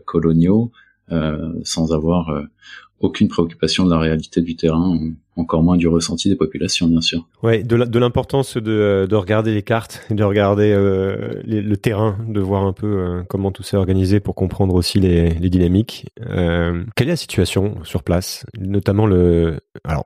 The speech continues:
Speaker 2: partons du diagnostic humanitaire, puis on va essayer d'élargir un petit peu. Mais quelle est le, la situation humanitaire en, en ce moment dans, dans les régions que tu couvres ?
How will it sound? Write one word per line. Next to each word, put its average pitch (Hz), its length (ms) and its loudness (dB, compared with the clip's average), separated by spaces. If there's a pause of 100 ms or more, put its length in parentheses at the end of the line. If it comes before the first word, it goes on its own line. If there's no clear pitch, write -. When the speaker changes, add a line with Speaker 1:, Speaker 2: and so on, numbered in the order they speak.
(160)
Speaker 2:
partons - 240 -2
du 87 120 0
diagnostic 92 500 -2
humanitaire, 98 640 0 (160)
puis - 140 -12
on 90 40 -6
va 80 140 -6
essayer 82 200 -6
d'élargir 82 440 -2
un 82 60 -2
petit - 160 -12
peu. 117 220 0 (600)
Mais 87 120 -4
quelle 101 260 2
est 107 80 4
le, 85 580 2
la 90 140 -2
situation 104 600 0
humanitaire 101 720 2
en, 95 140 0
en 101 100 -2
ce - 140 -10
moment 95 460 0
dans, 85 600 0
dans 85 140 0
les 85 120 2
régions 87 280 2
que - 80 -6
tu - 80 -4
couvres ? 98 440 0